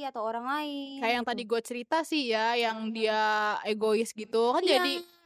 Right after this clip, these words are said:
Speaker 2: hasil
Speaker 1: betul.
Speaker 2: kerja orang lain kan jadi sia-sia
Speaker 1: Heeh,
Speaker 2: gitu loh.
Speaker 1: personal banget lagi. Aduh.
Speaker 2: Mm-mm.
Speaker 1: Nah, terus juga, eh, Fasya, nih ngomong-ngomong ya, lu pernah nggak kalau ngelihat orang-orang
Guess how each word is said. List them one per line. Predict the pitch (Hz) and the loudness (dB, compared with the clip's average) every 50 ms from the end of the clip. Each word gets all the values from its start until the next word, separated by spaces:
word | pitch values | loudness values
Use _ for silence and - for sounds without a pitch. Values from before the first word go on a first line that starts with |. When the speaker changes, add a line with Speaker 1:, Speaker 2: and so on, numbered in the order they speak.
| 302 | -6
Speaker 2:
hasil | 294 269 277 285 302 | -4 -2 -2 0 0
Speaker 1:
betul. | 294 302 285 | 0 0 -2
Speaker 2:
kerja | 285 285 277 254 | -2 0 2 2
orang | 262 262 254 | 2 2 0
lain | 240 277 339 | -4 -8 -6
kan | 403 | -4
jadi | 381 294 277 - | -2 -2 -2 0
sia-sia | - 247 240 233 - - 277 285 320 294 277 233 | 0 0 0 0 -2 -2 0 2 4 4 2 2
Speaker 1:
Heeh, | - 233 233 240 | 0 -4 -6 -4
Speaker 2:
gitu | 233 254 247 | -2 0 0
loh. | 240 233 226 220 214 214 | 2 2 2 2 2 0
Speaker 1:
personal | 208 214 247 240 233 240 240 233 | 0 -2 -4 -6 -8 -8 -6 -2
banget | 226 254 294 320 - | 0 0 0 0 -2
lagi. | 330 320 285 294 311 311 311 311 311 - | -4 -6 -4 -4 -4 -4 -4 -4 -4 -6
Aduh. | - 220 202 226 | -8 -10 -8 -8
Speaker 2:
Mm-mm. | 202 202 202 208 208 214 220 214 - - - - - _ | -8 -8 -8 -10 -10 -10 -12 -16 -20 -20 -20 -20 -20 _
Speaker 1:
Nah, | - 269 262 254 | -4 -2 -2 0
terus | 247 285 311 330 | 0 0 0 0
juga, | 269 269 240 226 233 - _ _ | -2 -2 -2 -2 -2 -2 _ _
eh, | - 214 - _ | -18 -18 -18 _
Fasya, | _ - 190 196 - 214 202 - _ _ _ _ _ - | _ -20 -20 -20 -20 -20 -20 -20 _ _ _ _ _ -14
nih | 220 208 | -12 -10
ngomong-ngomong | 202 202 202 202 202 208 214 240 247 240 | -8 -8 -6 -2 -2 -2 -2 -2 -4 -6
ya, | 214 196 - - | -6 -8 -8 -6
lu | - 254 | -6 -6
pernah | 240 - 254 247 254 240 | -4 -4 -4 -4 -2 -2
nggak | 226 202 - - - - - _ | -4 -6 -10 -10 -16 -20 -20 _
kalau | _ - 233 240 302 349 | _ -10 -8 -4 -4 -4
ngelihat | 370 370 320 262 233 - | -4 -4 -6 -6 -8 -8
orang-orang | - 208 208 196 196 196 - 196 190 185 | -10 -10 -10 -12 -12 -12 -10 -10 -10 -10